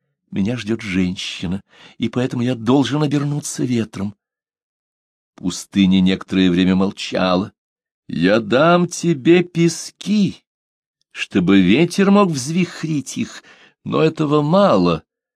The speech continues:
В одиночку я ничего не могу. Попроси помощи у ветра».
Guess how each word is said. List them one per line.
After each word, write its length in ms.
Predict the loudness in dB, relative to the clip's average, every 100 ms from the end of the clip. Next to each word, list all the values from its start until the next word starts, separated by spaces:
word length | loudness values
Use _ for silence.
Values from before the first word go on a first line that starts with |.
| _ _
В 120 | -4
одиночку 600 | -4 0 0 0 -2 -2
я 160 | 2 2
ничего 640 | 2 -2 -4 0 2 2
не 160 | 2 0
могу. 460 | 0 0 0 -2 _ _ _ _
Попроси 680 | -6 0 0 0 -2 -4
помощи 680 | -2 0 2 2 -2 -6 -4
у 160 | 0 0
ветра». 560 | 2 2 0 0 -2